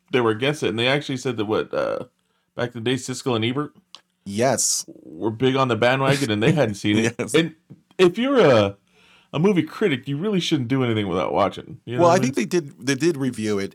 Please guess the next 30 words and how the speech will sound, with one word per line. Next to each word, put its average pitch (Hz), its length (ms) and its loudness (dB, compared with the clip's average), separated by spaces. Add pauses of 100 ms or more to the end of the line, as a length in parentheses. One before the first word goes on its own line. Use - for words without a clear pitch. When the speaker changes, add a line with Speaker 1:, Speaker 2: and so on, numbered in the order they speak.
Speaker 2:
and 104 160 -6
then 101 240 -8 (380)
in 127 160 -2
their 135 120 4
review, 98 440 -4
they 95 160 -8
kind 92 240 -10
of, 90 260 -10
uh, 85 360 -10
called 101 280 -2
them 90 160 -8
out, 85 400 -8 (840)
uh, 90 320 -4 (100)
and 95 160 -10
said 90 220 -4
that 90 140 -10
this 90 180 -8
was 87 180 -10
a 80 80 -10
despicable, 87 720 -10
uh, 107 440 -18
film. 139 340 0
But 127 140 -2
I 143 100 -4
think, 302 280 -8
you 262 60 -4
know, 151 220 -2
you 139 100 -6
know, 117 140 2
and 113 420 -6